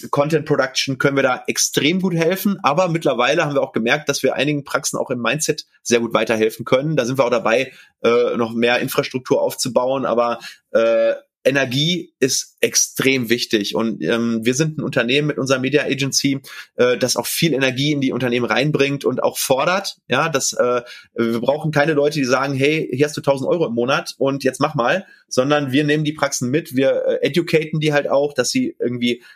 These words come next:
äh, nicht nur, äh, wir geben denen keine Fische, sondern wir lernen den, ler-, lehren die auch, wie sie fischen.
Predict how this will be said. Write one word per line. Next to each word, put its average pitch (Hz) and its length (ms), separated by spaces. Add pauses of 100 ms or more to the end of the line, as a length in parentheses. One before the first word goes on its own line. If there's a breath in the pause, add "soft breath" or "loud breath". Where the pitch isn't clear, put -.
(140 loud breath)
äh, 120 160
nicht 143 180
nur, 131 300 (720)
äh, 131 240
wir 131 120
geben 143 320
denen 151 120
keine 123 160
Fische, 160 300
sondern 139 260
wir 120 120
lernen 131 200
den, 139 220
ler-, 120 260
lehren 139 300
die 139 120
auch, 127 220
wie 131 60
sie 120 120
fischen. 175 460